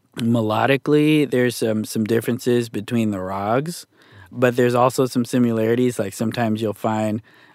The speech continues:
um, rags that are prevalently found in Carnatic music, found, uh,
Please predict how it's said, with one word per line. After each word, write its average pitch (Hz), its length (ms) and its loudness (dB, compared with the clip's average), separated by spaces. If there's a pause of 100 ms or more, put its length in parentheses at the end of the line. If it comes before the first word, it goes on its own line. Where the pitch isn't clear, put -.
um, 104 280 -4
rags 110 380 2
that 107 160 0
are 101 120 0
prevalently 113 760 -2
found 110 340 -4
in 98 80 -6
Carnatic 104 480 -4
music, 101 420 -6
found, 104 520 -6 (440)
uh, 110 60 -6